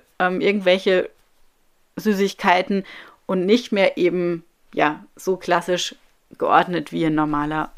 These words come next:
Vorratsschrank. Und wenn du jetzt sagst, „Oh, da habe ich aber gar kein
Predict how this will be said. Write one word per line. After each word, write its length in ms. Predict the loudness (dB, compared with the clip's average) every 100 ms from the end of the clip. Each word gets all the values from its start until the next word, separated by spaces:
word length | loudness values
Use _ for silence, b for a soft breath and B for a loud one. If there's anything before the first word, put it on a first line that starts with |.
| -10
Vorratsschrank. 800 | -8 -6 -6 -6 -6 -2 -2 -4 B B B B B -20 4
Und 440 | 6 6 4 -2 2
wenn 140 | 4
du 80 | 4
jetzt 120 | 2
sagst, 280 | 2 0 0
„Oh, 180 | 2 4
da 120 | 4
habe 120 | 4
ich 100 | 4
aber 80 | 4
gar 140 | 2
kein 340 | 0 0 0